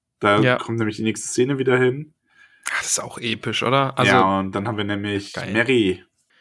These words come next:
Speaker 2: Ja, ne, also der Hexenkönig sagt dann ja, „Kein Mann vermag mich zu töten.“ Und dann kommt natürlich der Moment, ne, Merry sticht ihm von hinten
Speaker 1: Passend zur Jahreszeit
Speaker 2: in die
Speaker 1: ist dann
Speaker 2: Haxe.
Speaker 1: quasi Merry Xmas.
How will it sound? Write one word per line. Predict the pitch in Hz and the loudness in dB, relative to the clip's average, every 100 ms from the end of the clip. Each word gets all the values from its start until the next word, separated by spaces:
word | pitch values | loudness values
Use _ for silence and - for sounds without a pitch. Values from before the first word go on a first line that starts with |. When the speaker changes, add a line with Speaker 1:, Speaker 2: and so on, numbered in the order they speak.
| _ _ 131 | _ _ -4
Speaker 2:
Ja, | 135 | 0
ne, | 135 | 2
also | 147 | 4
der | 143 | 4
Hexenkönig | 147 - 165 160 160 | 2 0 0 2 2
sagt | 143 151 160 | 2 0 0
dann | 147 | 2
ja, | 143 | 2
„Kein | 135 - 147 151 | 0 0 0 2
Mann | 135 139 | 0 0
vermag | 131 - 127 123 131 | -4 -6 -2 -2 -2
mich | 127 120 | -4 -6
zu | - 127 | -6 -4
töten.“ | - 131 - 135 135 - - _ | 0 0 0 -2 -4 -8 -20 _
Und | 120 | -8
dann | 117 | -8
kommt | - 120 123 | -8 -6 -4
natürlich | 117 120 113 - | -2 -2 -4 -4
der | 117 | -4
Moment, | 117 117 123 123 | -2 0 0 0
ne, | 117 127 123 | 0 2 2
Merry | 120 135 135 135 | 4 4 2 2
sticht | 127 - 151 - | 0 0 -2 -2
ihm | 135 | -6
von | 127 135 | 0 2
hinten | 131 165 - 135 | 2 0 0 0
Speaker 1:
Passend | 131 123 120 | 0 -2 -2
zur | 117 | 2
Jahreszeit | 110 127 139 - 139 | 2 2 0 0 2
Speaker 2:
in | |
die | 135 | 4
Speaker 1:
ist | |
dann | 131 | 2
Speaker 2:
Haxe. | 107 117 | 0 0
Speaker 1:
quasi | 135 107 107 107 107 | 0 2 2 2 2
Merry | 110 117 113 113 | 2 4 4 2
Xmas. | - 147 143 143 - | -2 -4 -4 -4 -10